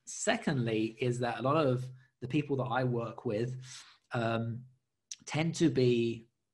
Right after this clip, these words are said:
six-figure business owners that are essentially, um, very successful in their own right, but they just are missing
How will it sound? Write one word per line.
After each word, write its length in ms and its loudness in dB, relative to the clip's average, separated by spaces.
six-figure 500 2
business 360 -2
owners 360 0
that 260 -2
are 180 0
essentially, 1000 -2
um, 380 0
very 200 4
successful 560 -2
in 120 -2
their 180 -4
own 200 -6
right, 320 -8
but 160 -8
they 160 -10
just 440 -8
are 100 -4
missing 720 -2